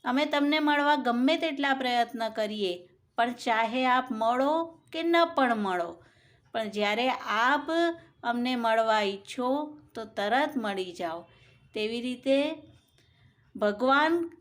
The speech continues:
કોટી સાધન કરવાથી મળતા નથી, પણ જીવ પર કૃપા કરે ત્યારે તરત પ્રાપ્ત થાય છે. અને હજી એક પ્રસંગ છે, વાર્તાજી નંબર એકસો એક્યાસી,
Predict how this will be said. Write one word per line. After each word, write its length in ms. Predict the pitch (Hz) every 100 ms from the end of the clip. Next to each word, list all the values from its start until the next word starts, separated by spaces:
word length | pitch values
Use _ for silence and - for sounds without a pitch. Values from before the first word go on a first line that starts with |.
| _
કોટી 440 | 254 269 277 381
સાધન 440 | 381 320 277 269 269
કરવાથી 520 | 254 240 226 226 240
મળતા 520 | 220 208 202 214 202
નથી, 640 | 196 190 - 262 311 302 - _ -
પણ 200 | 208 196
જીવ 460 | - - 226 262 269
પર 200 | 262 254
કૃપા 500 | 247 208 196 202 208
કરે 360 | 202 196 202
ત્યારે 720 | 196 196 190 190 220 254 302 - - _ _ _ _ _ _ -
તરત 480 | 202 214 285 277 -
પ્રાપ્ત 380 | 233 180 -
થાય 380 | 196 190 175 175
છે. 320 | 170 170 165 135 _ _ _ - 156 - - _ - _ _ _ _ _ _ _ _ _ _ _ _ _ -
અને 140 | 269
હજી 360 | 254 220 214 277
એક 260 | 330 339
પ્રસંગ 500 | - 277 277 285 285
છે, 160 | 277 294
વાર્તાજી 600 | 269 240 240 269 277 269
નંબર 420 | 277 277 269 285
એકસો 380 | 269 269 - 302
એક્યાસી, 920 | 277 269 - 302 320 320 226 180 170